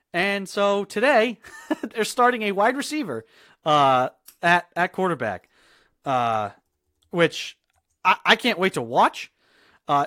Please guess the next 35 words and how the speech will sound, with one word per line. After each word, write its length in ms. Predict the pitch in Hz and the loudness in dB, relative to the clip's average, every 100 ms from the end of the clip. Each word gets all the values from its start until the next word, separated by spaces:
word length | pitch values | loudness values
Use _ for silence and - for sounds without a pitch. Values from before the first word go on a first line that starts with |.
| - | 0
'cause 160 | 214 | -2
it's 100 | 196 | 0
interesting. 260 | 277 240 185 | -2 -4 -2
They're 100 | 165 | -2
playing, 220 | 208 220 | -2 -6
the 60 | 170 | -2
Broncos 280 | 208 247 180 | -2 -2 -4
are 40 | |
playing 180 | 208 185 | -6 -6
the 60 | |
Saints. 400 | 147 170 196 - - _ | -4 -4 -6 -8 -18 _
So 120 | - 180 | -6 -2
you've 140 | 175 | 0
got 200 | 180 190 | 0 0
basically 520 | 190 233 220 196 180 | 0 -2 -4 -4 -4
Taysom 340 | 160 214 226 175 | -2 -4 -4 -4
Hill, 180 | 190 160 | -4 -4
who's, 160 | 156 | -6
like, 100 | 143 135 | -8 -8
a 20 | |
tight 260 | - 156 | -4 -2
end, 260 | 139 127 117 _ _ - | -2 -6 -10 _ _ -6
playing 220 | 160 135 | -6 -4
quarterback, 520 | 131 120 107 107 - _ _ 185 | -6 -8 -6 -10 -10 _ _ -6
and 80 | |
you've 80 | 190 | -4
got 100 | 202 | 0
a 60 | 208 | 2
wide 140 | 226 | 2
receiver 260 | 208 320 202 | 0 -4 -4
playing 220 | 190 185 | -4 -4
quarterback 420 | - 185 180 185 | -4 -4 -2 -2
for 80 | - | -4
the 80 | 175 | -6
Broncos. 480 | 190 190 - 95 | -4 -4 -4 -12